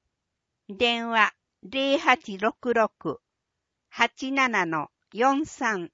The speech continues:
三三。携帯、零九零二零零五一六九零。藤井。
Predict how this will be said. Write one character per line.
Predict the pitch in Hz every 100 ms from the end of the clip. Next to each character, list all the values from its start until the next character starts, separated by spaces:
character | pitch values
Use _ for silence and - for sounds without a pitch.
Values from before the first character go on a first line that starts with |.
| -
三 | 226 214 208
三。 | - - 175 - _ _ _ _ _ _ _ _ _ _ -
携 | 262 262 254
帯、 | 233 226 202 _ _ _ _ _ _ _ _ _ _ _
零 | 202 262 277 277
九 | - 269 208 190
零 | 214 208 143 - _ _ _ _ _
二 | 220 262 269 262
零 | 262 262 214 175
零 | 214 226 226
五 | 202 202 135 - _ _ _ _ _
一 | - 220 262 269
六 | 262 - 196 -
九 | - 233 226
零。 | 220 196 127 _ _ _ _ _
藤 | - 240 226 254 190
井。 | 123